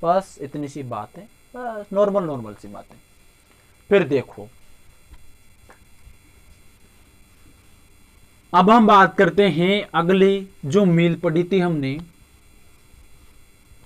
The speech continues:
कौन सी, revise कर रहे हैं अभी हम, केवल revise। तीन मीलें पढ़ी थी चीनी की और तीनों की तीनों ही important हैं।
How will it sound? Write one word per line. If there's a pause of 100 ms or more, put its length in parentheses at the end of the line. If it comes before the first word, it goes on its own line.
(340)
कौन
सी, (220)
revise
कर
रहे
हैं
अभी
हम, (280)
केवल
revise। (1700)
तीन
मीलें
पढ़ी
थी
चीनी
की (320)
और
तीनों
की
तीनों
ही
important
हैं।